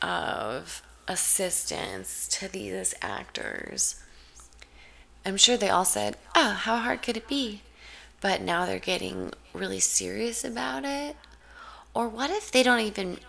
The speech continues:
have a say? What if it's completely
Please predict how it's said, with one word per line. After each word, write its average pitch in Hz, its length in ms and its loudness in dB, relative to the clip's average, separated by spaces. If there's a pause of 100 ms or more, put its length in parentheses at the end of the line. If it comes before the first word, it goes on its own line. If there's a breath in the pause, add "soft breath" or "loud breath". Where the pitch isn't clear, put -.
(140)
have 90 400 0
a - 80 -8
say? - 500 2
What 208 180 -4
if 247 160 -4
it's - 240 -2
completely - 920 -8